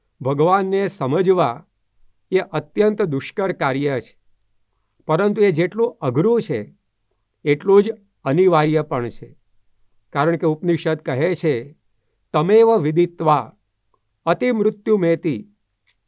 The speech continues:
નાન્યઃ પંથા વિદ્યતે યનાય." ભગવાનના સ્વરૂપને જાણીને જ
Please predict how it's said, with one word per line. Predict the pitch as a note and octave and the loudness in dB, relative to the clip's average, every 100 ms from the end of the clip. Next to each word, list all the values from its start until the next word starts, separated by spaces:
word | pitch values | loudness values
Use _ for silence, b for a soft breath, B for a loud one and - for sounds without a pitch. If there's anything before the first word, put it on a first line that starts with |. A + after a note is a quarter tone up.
| _ | _
નાન્યઃ | C3+ A2+ D3 F3+ G#3+ F#3 G#3 | -6 -2 0 2 2 2 0
પંથા | D#3 C#3+ D3 D3+ C#3+ A2 - _ _ _ - | 0 -2 -2 -2 -2 -4 -12 _ _ _ -10
વિદ્યતે | A2+ A2+ C#3+ E3 F3 F3+ | -10 -2 0 0 0 2
યનાય." | F3 C#3+ A#2 A2 A2+ - _ _ _ _ _ _ | 0 0 -4 -6 -12 -20 _ _ _ _ _ _
ભગવાનના | B2+ B2+ D3+ F3+ G3 G3 G3+ | -4 0 2 2 0 -2 -4
સ્વરૂપને | - D3+ E3+ F3+ F3+ F#3+ | -2 0 0 0 -2 -2
જાણીને | A#2+ A#2+ C#3+ E3+ E3+ E3 G#3 | -2 -2 -2 0 0 0 0
જ | E3 G#2+ | -2 -8